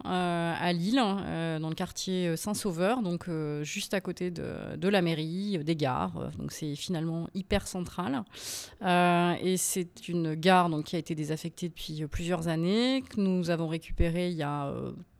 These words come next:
deux ans et demi en fait, euh, pour en faire un tiers-lieu dédié à l'économie créative. Euh, donc avec une vocation à accueillir des, euh, des artisans, des makers,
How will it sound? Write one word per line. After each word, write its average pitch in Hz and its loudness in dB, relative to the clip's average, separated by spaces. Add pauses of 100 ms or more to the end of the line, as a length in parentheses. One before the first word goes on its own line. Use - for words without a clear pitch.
(180)
deux 170 0
ans 170 2
et 175 4
demi 185 4 (280)
en 185 -4
fait, - -6 (500)
euh, 170 2
pour 226 12
en 196 6
faire 208 4
un 202 4
tiers-lieu 208 2
dédié 190 -2
à - 4
l'économie 196 2
créative. 202 -4 (480)
Euh, 156 -2
donc 190 0
avec 185 2
une 180 0
vocation 175 0
à - 0
accueillir 185 -2
des, 185 0
euh, 156 0
des 170 -2
artisans, 190 0
des 208 0
makers, 185 0